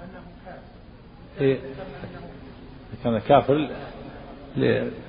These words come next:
للأمرين السابقين. الأمرين السابقين هو أن النبي صلى الله عليه وسلم: "إن الله يعيد هذا الدين بالرجل الفاجر"، وقال: "إلى النار"، ولم يذكر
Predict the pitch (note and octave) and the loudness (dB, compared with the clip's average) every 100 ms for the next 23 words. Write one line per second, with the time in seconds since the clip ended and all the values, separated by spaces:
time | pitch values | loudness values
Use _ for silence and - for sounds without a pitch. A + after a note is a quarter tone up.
0 | - - - - B2 C3 C3+ C3 C3 G#2+ | -14 -14 -8 2 4 6 6 8 8 8
1 | - - G#2+ G#2+ G#2 - - - - - | 4 2 4 2 0 -2 -12 -12 -12 -12
2 | - - - - - - - G#2 G#2 G#2+ | -14 -14 -14 -14 -16 -10 2 4 8 6
3 | G2 - G2+ G2 A#2 A#2+ A#2 - - - | 4 4 4 6 6 6 4 -4 -10 -10
4 | - - - - - - - - - - | -10 -10 -10 -12 -14 -14 -14 -14 -14 -16
5 | - - - F#2 G2 G#2+ A2 A2+ G2+ G2+ | -16 -16 -8 2 4 4 2 4 2 2
6 | - G#2+ G#2+ G#2 - A2+ A2+ A2 G#2+ A2 | 0 0 0 -2 0 4 6 8 8 6
7 | G#2 A2 G2 A2 G2 A2 G#2+ G#2+ G#2+ A2 | 6 4 4 4 2 4 4 4 0 -6
8 | - A2+ A2+ - - - - - - - | 2 4 4 0 -6 -12 -14 -14 -14 -16
9 | - - - - - - - - G#2+ - | -16 -16 -18 -18 -20 -20 -18 -4 2 8
10 | A2+ A2 A2 - A#2+ A#2 G#2+ A2 A2 G#2+ | 8 8 2 0 4 6 8 8 6 6
11 | - - - - - - - - - - | -2 -12 -12 -12 -12 -14 -14 -16 -16 -16
12 | - - - - - - - - - - | -18 -18 -18 -18 -18 -18 -18 -18 -18 -18
13 | - - - - - - - - - A2+ | -18 -18 -18 -20 -20 -20 -20 -10 0 4
14 | A2+ A2 - G#2 | 4 4 2 -4